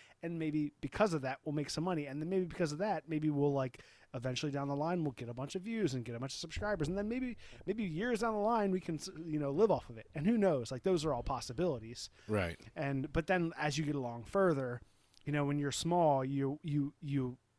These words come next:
Speaker 1: I feel like you're excited about it and you can be used by those companies, right?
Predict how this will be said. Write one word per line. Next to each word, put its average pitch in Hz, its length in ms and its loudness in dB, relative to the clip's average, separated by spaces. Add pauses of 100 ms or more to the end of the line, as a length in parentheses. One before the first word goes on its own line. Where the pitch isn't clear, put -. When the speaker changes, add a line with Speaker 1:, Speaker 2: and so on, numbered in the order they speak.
(400)
Speaker 1:
I - 60 -6
feel 165 200 2
like 147 220 0
you're 143 160 0
excited 165 380 0
about 147 300 2
it 156 120 0
and 147 160 -4
you 139 100 -4
can 147 260 -4
be 127 100 -4
used 135 500 4
by 113 140 -4
those 113 160 -8
companies, - 600 -6
right? 127 240 -6